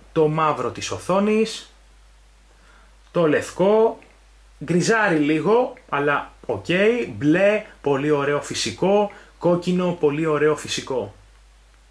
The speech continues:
Μαύρο, κάτι άλλο δεν βλέπω. Αυτό και με τα χρώματα. Πάμε να σερφάρουμε και λίγο και θα κλείσουμε, ε, αυτό το,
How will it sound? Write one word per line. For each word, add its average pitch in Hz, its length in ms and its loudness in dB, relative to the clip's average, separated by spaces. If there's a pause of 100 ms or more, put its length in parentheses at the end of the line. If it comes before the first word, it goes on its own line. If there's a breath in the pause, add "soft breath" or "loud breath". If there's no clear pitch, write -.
(920)
Μαύρο, 170 480 -4 (220)
κάτι 131 260 -12
άλλο 123 280 -8 (320)
δεν 104 180 -8
βλέπω. 98 400 -14
Αυτό 139 340 -2
και 143 140 -8
με 120 100 -8
τα 104 100 -6
χρώματα. 233 600 0 (340 loud breath)
Πάμε 220 180 2
να 202 100 0
σερφάρουμε 170 560 0
και 143 180 0
λίγο 269 580 2 (320 loud breath)
και 247 200 2
θα 185 520 -2
κλείσουμε, 160 1120 -2
ε, 135 260 -4
αυτό 131 300 -4
το, 139 220 -2